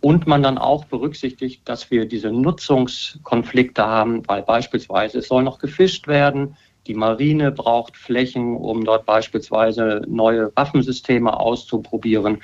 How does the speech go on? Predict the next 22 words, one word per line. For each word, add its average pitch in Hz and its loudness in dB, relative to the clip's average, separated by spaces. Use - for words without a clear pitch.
dann 113 4
laufen 123 2
da 135 2
Seekabel, 123 0
Pipelines 120 -2
und 170 -2
so 135 -2
weiter, 117 0
die 139 0
Schifffahrt. 107 2
Das 120 -4
heißt, 147 2
wir 127 0
haben 143 2
bereits 120 -2
heute 135 2
eine 117 -4
starke 131 0
Übernutzung 139 0
dieser 123 0
Gebiete 208 0
und 127 2